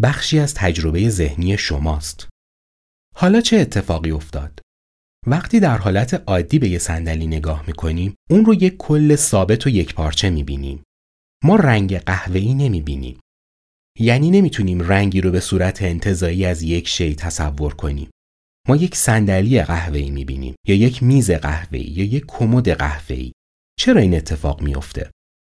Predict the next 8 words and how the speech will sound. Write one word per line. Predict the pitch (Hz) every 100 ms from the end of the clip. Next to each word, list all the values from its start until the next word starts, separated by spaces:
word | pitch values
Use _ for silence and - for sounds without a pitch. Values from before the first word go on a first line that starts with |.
| _ _ _ -
چون | 156 147
نگاه | 113 104 101
کردن | - 101 92 107 120
ما | 117 110 110 107 -
صرفاً | - 98 87 - 104
نگاه | 101 78 80 -
کردن | - 73 71 85 90
نیست. | 90 76 - - -